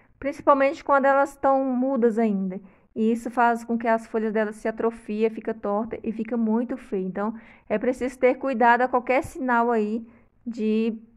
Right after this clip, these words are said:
é, de praga. A Orostax também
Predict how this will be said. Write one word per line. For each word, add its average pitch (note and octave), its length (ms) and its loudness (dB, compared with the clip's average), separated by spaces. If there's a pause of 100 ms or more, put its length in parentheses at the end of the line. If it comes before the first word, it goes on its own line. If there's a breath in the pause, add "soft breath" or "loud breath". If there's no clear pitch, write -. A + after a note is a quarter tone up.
(120)
é, G#3 460 0
de G#3 100 -6
praga. G3 480 -2 (540 loud breath)
A A3+ 240 8
Orostax A3+ 640 4
também A3 520 2